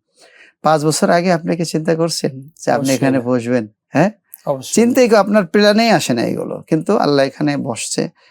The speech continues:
Speaker 1: বসাচ্ছে, এখান থেকে আল্লাহ আপনাকে রিজিকের ব্যবস্থা করে দিয়েছে। সুবহানাল্লাহ। সুতরাং এই রিজিক, এ, যেন তেন কারণে মানুষের কাছে হাত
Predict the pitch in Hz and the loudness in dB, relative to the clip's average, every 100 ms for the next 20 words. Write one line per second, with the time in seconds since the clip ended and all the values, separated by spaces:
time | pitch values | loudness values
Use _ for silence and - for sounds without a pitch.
0 | - 135 127 135 - - - - 147 135 | -4 -4 -2 -4 -4 -6 -8 -10 -10 -8
1 | 127 113 110 107 - 127 131 120 143 170 | -6 -4 -4 -6 -10 -12 -8 -8 -6 -4
2 | 180 185 - _ 190 208 - - 156 127 | -4 -4 -8 _ -12 -10 -8 -4 -2 -2
3 | - 50 - _ _ _ _ _ _ - | -4 -8 -12 _ _ _ _ _ _ -10
4 | - 175 202 202 190 214 - 135 143 160 | -4 -2 2 2 2 -4 -4 -2 0 0
5 | 208 202 _ _ _ - 143 135 135 - | -2 -4 _ _ _ 0 2 4 0 -4
6 | 131 185 196 202 226 214 196 175 156 135 | -2 0 0 2 2 4 4 4 2 2
7 | 135 143 175 - - - | 0 -4 -6 -4 -4 -6